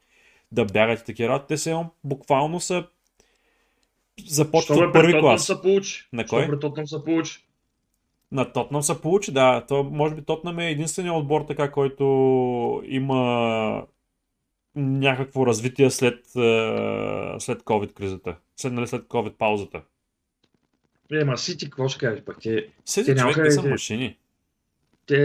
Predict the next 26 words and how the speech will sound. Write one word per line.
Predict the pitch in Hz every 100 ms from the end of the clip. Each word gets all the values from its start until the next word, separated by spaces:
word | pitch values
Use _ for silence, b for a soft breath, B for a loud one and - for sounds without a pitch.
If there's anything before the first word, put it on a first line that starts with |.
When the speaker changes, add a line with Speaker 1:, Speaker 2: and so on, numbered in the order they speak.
| 143 120
Speaker 2:
из-, | 110 120 113 -
извинявай, | 107 123 131 127
те | 143 120
бият | 139 143
като | 139 135
са | 127
дран. | 131 131
Speaker 1:
Ама | 131 135
това | 131 139
ти | -
казвам, | 165 170
че | -
те | 147
в | 143
момента | 139 143
са | -
и | 151
набрали | 123 117 139
скорост, | 147 - 131 143 _
така | 127
че | 131
ако | 151 -
се | 147 -
получи | 113 135 147
някакво | 139 139 139 _ 143 143
така, | 139 135 117 127